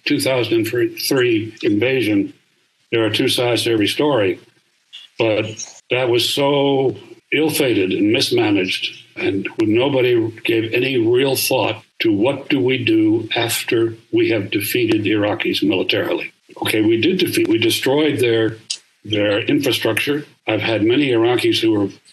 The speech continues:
thoroughly anti-Saddam, but they were nationalists.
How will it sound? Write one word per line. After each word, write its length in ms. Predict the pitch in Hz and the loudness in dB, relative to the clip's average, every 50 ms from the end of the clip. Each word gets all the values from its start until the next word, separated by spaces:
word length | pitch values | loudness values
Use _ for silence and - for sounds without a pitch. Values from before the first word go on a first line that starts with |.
| - - - - - - - | -18 -12 -8 -6 -4 -2 0
thoroughly 480 | - 151 185 185 165 143 127 123 123 | 0 0 2 2 2 2 2 2 2
anti-Saddam, 1080 | 123 135 117 - 120 120 117 110 - 110 101 95 92 113 123 123 - - - - - - _ _ _ _ _ _ _ _ _ _ _ _ - | 2 0 0 0 0 0 0 0 0 -2 -2 -2 0 2 2 2 2 2 0 -2 -6 -10 _ _ _ _ _ _ _ _ _ _ _ _ -8
but 120 | - 101 - | -6 -4 -2
they 100 | 95 98 | 0 0
were 120 | 98 101 | 2 2
nationalists. 800 | 113 147 185 170 - - - 101 90 - - - - - - - | 2 2 2 2 0 0 0 -2 0 -2 -4 -4 -4 -6 -6 -8